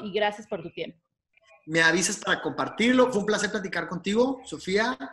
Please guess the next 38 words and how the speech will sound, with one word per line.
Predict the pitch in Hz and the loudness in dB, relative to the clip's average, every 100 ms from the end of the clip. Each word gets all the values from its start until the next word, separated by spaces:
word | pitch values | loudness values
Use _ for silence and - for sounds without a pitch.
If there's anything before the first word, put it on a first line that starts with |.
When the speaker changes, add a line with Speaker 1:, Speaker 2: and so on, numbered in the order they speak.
| - _ _ _ | -18 _ _ _
Speaker 2:
Eres | 156 160 170 170 | 0 2 0 -2
una | 160 165 160 | 0 0 0
chingona. | 147 147 196 226 247 151 | -2 0 2 2 0 -2
Me | |
da | 143 | -4
gusto | 147 147 | -6 -6
saber | 170 135 135 | -8 -8 -8
que | - | -10
también | 135 131 | -10 -8
eras | 143 143 143 - | -8 -8 -8 -12
una | 135 139 143 135 | -10 -6 -8 -8
buena | 127 131 | -10 -10
esposa | 131 147 127 151 - | -10 -12 -10 -10 -10
y | 135 | -10
mamá. | 120 107 101 - | -10 -12 -14 -14
Y | 113 | -16
estás | - 110 - | -16 -18 -16
echándole | 127 135 139 | -12 -10 -8
ganas, | 170 214 - - - - | -6 -6 -10 -14 -10 -10
como | 170 165 | -8 -8
todos | 180 180 | -6 -6
nosotros. | 180 - 208 - - - - | -8 -12 -12 -14 -18 -18 -16
Así | - - - | -14 -16 -10
que | 156 156 | -8 -8
Dios | 139 123 | -10 -10
te | 147 | -8
bendiga. | 131 160 180 208 226 - - - - | -6 -4 -2 -2 -4 -14 -20 -16 2
Y | 156 151 147 139 135 131 | 4 6 4 4 0 -2
luego | 131 151 165 | 0 0 0
nos | 175 143 | -4 -4
vemos. | 147 139 - - | -4 -4 -8 -8
La | 135 | -6
próxima | 156 151 185 | -6 -6 -2
vez | 156 | -2
que, | - 175 170 160 | 0 -2 -2 -6
que | |
te | - 127 | -8 -2
vea, | 165 190 233 | 2 2 0